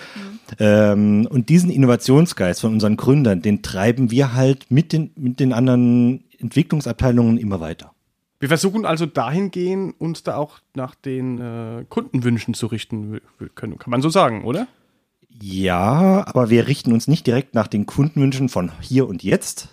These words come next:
Speaker 2: sondern wir denken fünf bis zehn Jahre in die Zukunft aus der Innovationsabteilung raus.
Speaker 1: Also tatsächlich der Blick in die Glaskugel.
Speaker 2: In eine sehr verschwommene Glaskugel, aber schon in die Glaskugel.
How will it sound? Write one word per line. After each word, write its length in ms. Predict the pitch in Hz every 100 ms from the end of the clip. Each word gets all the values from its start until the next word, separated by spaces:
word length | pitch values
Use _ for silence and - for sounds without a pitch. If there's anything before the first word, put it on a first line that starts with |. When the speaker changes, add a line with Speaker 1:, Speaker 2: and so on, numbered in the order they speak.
| -
Speaker 2:
sondern 300 | 113 110 110
wir 100 | 127
denken 320 | 127 131 120
fünf 320 | - 131 135
bis 220 | - -
zehn 240 | - 113 120
Jahre 280 | 110 110 101
in 80 |
die 100 | 95
Zukunft 520 | 92 120 - 80 - -
aus 160 | 85
der 100 | -
Innovationsabteilung 840 | 87 78 80 90 80 78 - 76 73
raus. 320 | 76 - - _
Speaker 1:
Also 200 | 214 202
tatsächlich 420 | 220 214 214 202
der 140 | - 180
Blick 240 | 180 -
in 80 | 175
die 80 | 165
Glaskugel. 680 | 170 170 - 170 170 170 - _ _ _ _ - - 202 294 -
Speaker 2:
In 60 |
eine 100 | 175
sehr 160 | 147 156
verschwommene 500 | 135 - 131 202 220 -
Glaskugel, 580 | - 185 190 - 190 190
aber 220 | 147 113
schon 220 | 113 127 131
in 100 | 143
die 60 |
Glaskugel. 500 | 160 82 - 90 -